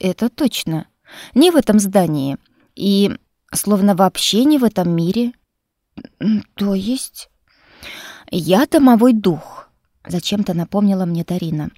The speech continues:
«То есть способна без особых проблем почувствовать хранителя факультета на всей территории университета. Да что там, в любом месте Доркфорта, где бы он ни был. Правда, чем дальше он отсюда,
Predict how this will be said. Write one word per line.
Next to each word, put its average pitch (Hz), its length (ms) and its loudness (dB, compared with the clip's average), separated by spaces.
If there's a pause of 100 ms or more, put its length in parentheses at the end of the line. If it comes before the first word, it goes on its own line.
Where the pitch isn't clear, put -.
(520)
«То 226 100 6
есть 214 400 2
способна 196 640 2
без 175 180 0
особых 190 400 0
проблем 180 480 0 (100)
почувствовать 262 600 0
хранителя 190 480 -4
факультета 226 800 -6 (300)
на 220 200 6
всей - 280 -2
территории 254 460 0
университета. 165 840 -6 (420)
Да 185 180 2
что - 300 -2
там, 165 260 -4 (140)
в 190 60 2
любом 214 340 6
месте 214 280 4
Доркфорта, - 680 -2 (220)
где 175 220 -2
бы 160 120 -4
он 185 160 2
ни 196 140 4
был. 143 240 -8 (760)
Правда, 202 320 2
чем 196 240 2
дальше 185 280 2
он 175 140 0
отсюда, 226 640 0